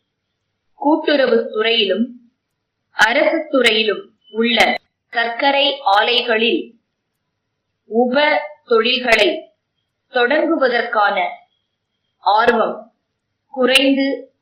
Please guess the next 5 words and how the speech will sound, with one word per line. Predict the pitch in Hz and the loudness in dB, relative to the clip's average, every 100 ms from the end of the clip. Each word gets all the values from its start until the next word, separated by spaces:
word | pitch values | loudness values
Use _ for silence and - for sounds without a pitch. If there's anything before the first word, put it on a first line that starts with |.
| _ | _
காணப்படுகிறது. | - 214 226 220 208 208 226 196 185 156 - _ _ _ _ _ _ _ _ _ _ _ _ - | 0 0 0 -2 -4 -2 0 0 -2 -4 -14 _ _ _ _ _ _ _ _ _ _ _ _ -2
அதை | 220 254 330 | 0 2 2
போன்று | 320 262 254 226 208 - - _ _ _ _ _ _ | 2 2 2 2 2 0 -4 _ _ _ _ _ _
கரும்பு | 240 226 254 269 233 170 - - _ _ | -4 0 2 4 4 0 -4 -12 _ _
சக்கையிலிருந்து | - 233 - 269 247 220 196 226 220 | -6 -6 0 0 2 0 0 0 2